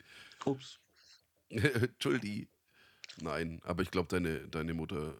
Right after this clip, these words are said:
Speaker 2: äh, würde das wahrscheinlich sogar auch, äh, gelassen hinnehmen.
Speaker 1: Und relativ entspannt, ja.
Speaker 2: Ja,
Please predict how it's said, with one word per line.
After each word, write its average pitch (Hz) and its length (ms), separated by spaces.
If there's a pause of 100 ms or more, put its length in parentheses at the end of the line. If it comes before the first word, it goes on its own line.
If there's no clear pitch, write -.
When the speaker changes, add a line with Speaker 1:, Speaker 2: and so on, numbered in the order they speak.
Speaker 2:
äh, 73 360 (100)
würde 82 380
das - 280
wahrscheinlich 76 480
sogar 71 320
auch, - 380 (520)
äh, 69 360
gelassen 78 420
hinnehmen. 78 540 (200)
Speaker 1:
Und 143 140
relativ 123 460
entspannt, 117 420
ja. 101 260 (380)
Speaker 2:
Ja, 67 360